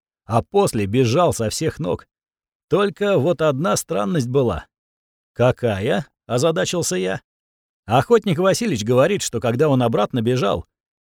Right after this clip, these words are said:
то сорвал противогаз», — усмехнулся Лысый.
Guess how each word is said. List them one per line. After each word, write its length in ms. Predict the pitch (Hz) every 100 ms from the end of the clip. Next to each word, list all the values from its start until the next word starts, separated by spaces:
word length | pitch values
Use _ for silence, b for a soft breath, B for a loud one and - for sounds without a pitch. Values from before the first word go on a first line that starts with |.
| -
то 140 | 101
сорвал 420 | - 147 190 202
противогаз», — 800 | 151 175 - 190 202 190 113 - _ _ _
усмехнулся 720 | 95 107 117 110 113 98 -
Лысый. 400 | 110 147 - -